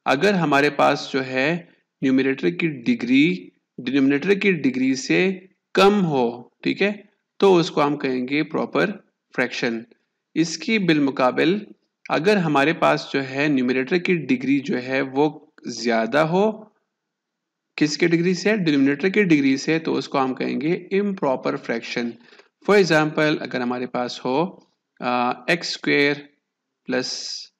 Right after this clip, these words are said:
अ, ट्वेंटी सेवन, let's suppose मैं वैसे ही अपनी तरफ से लिख रहा हूँ कुछ भी, और यहाँ पे हमारे पास हो एक्स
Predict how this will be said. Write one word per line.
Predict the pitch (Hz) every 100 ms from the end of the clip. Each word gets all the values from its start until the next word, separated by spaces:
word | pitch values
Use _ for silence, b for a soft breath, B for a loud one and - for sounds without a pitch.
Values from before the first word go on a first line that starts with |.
| _ _ _ _ -
अ, | 123
ट्वेंटी | 123 - 123 127
सेवन, | 123 127 120 156 170 170 175
let's | 180 180
suppose | 180 185 170
मैं | 170 160 160
वैसे | 139 135 165
ही |
अपनी | 143 170
तरफ | 160 151
से | 151
लिख | 147
रहा | 147
हूँ | 143
कुछ | 147 143
भी, | 143 143 143 B B B B B -
और | 139
यहाँ | 127 127 170
पे | 165
हमारे | 147 143
पास | 143 139 -
हो | 139 135
एक्स | 135 147 - - -